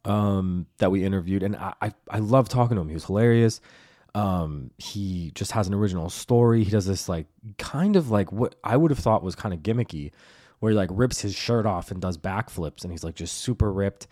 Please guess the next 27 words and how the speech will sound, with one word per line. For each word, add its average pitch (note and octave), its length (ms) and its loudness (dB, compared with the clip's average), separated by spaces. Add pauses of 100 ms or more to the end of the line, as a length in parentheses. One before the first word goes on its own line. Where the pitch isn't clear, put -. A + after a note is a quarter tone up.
(300)
but A2 80 -2
he A2 60 4
has, G#2 120 2
like, G#2+ 120 -2
this F#2+ 140 -6
high-pitched G2+ 560 -2
voice. F2 580 -4
He, B2+ 80 0
he's C#3+ 280 -2
<laughs> - 20 2
original, D3 680 6
like, C#3 180 6
you C#3+ 140 8
know, D3+ 160 8
like, D3 180 6
there's C#3+ 220 2
no E3+ 180 4
other C3+ 360 4 (360)
rapper B2+ 760 6
or, A2 580 6
uh, D2 360 -10
musician B2+ 680 4
or A2 80 4
performer A2 560 0
like G2+ 260 4
him. C2 300 -4 (220)
So A2 500 4